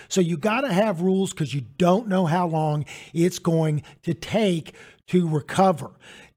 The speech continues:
Don is right. We are right now in a primary uptrend in the market. The leading stocks are leading. That's where you wanna be focused in.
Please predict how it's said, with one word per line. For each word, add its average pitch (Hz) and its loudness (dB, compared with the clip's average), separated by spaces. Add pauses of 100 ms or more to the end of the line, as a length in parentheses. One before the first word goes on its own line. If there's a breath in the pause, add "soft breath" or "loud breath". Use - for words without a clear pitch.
Don 180 2
is 147 2
right. 196 4
We 170 0
are 208 2
right 185 0
now 202 0
in 170 0
a 151 2
primary 175 0
uptrend 185 -2
in 143 -4
the 143 0
market. 180 0
The 147 -8
leading 180 0
stocks 233 -6 (320 loud breath)
are 165 0
leading. 180 -2 (380 loud breath)
That's 175 -2
where 190 4
you 175 0
wanna 175 2
be 165 -4
focused 202 0
in. 143 -4